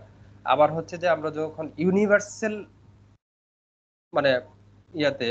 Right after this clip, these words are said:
কি বলে ভিউ থেকে আমরা দেখব, এখন সামগ্রিকভাবে পুরা বিশ্বটা যেভাবে পলিউটেড, বায়ু দূষণের ভিতরে আমরা ডুবে আছি। এখন ঢাকা সিটিতে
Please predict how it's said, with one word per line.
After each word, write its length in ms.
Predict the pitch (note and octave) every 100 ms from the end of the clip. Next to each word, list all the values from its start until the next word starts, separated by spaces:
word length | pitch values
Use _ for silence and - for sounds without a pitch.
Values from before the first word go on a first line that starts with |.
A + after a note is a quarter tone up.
| -
কি 80 | - A2+
বলে 120 | G#2
ভিউ 200 | G#2+ C#3+ C3+
থেকে 120 | C3+ A#2+
আমরা 120 | G#2 G2+
দেখব, 180 | F#2+ F#2 D#3+ - - - - B2+
এখন 140 | D#3 -
সামগ্রিকভাবে 760 | D3 F3 G3 F#3+ G3+ F3+ G3 G3
পুরা 280 | F#3+ F#3+ F3
বিশ্বটা 640 | D3 E3+ - - E3+ E3+ D#3+
যেভাবে 300 | C#3 C3+ C3+ C#3 -
পলিউটেড, 520 | D#3 F3 E3+ - G2+ - - - - - -
বায়ু 200 | C3 C3+
দূষণের 360 | C3 B2 C3 B2+ - - A#2+
ভিতরে 240 | A#2+ A#2+ A2
আমরা 160 | G#2 G#2 - A2+
ডুবে 200 | A#2+ G#2 F#2+
আছি। 140 | - C3
এখন 100 | D#3+ C#3
ঢাকা 180 | C#3 D#3+
সিটিতে 260 | F3 E3